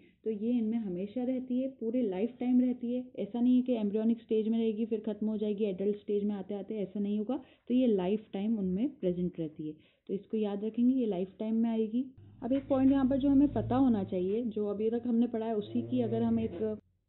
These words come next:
तो, अ, जितने भी, अ, हम लोग बात करें fishes, reptiles, सॉरी फिशेस के बाद एम्फीबियंस, फिर उसके बाद रेप्टाइल्स, फिर बर्ड्स, फिर मैमल्स,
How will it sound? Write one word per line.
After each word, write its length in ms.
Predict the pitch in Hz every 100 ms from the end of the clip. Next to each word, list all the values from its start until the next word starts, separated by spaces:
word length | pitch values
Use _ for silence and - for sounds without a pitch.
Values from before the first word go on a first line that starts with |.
| -
तो, 180 | 233 269
अ, 440 | - 185 185 190
जितने 580 | 190 - 208 - 240 277
भी, 240 | 254 185 - _ _ _
अ, 60 | 185
हम 340 | 180 185 202
लोग 140 | 208 202
बात 200 | 202 -
करें 200 | 214 214
fishes, 580 | 220 208 - 220 214 214 -
reptiles, 680 | 180 180 180 202 202 202 202 - _ -
सॉरी 320 | - 185 185
फिशेस 400 | 185 202 220 220
के 60 | 214
बाद 120 | 214
एम्फीबियंस, 600 | 190 180 208 208 202 208
फिर 120 | 208
उसके 220 | 196 - 196
बाद 180 | 180
रेप्टाइल्स, 520 | 180 175 196 202 208 208 - _ -
फिर 100 | 180
बर्ड्स, 440 | 185 202 220 220 -
फिर 100 | 214
मैमल्स, 300 | 180 160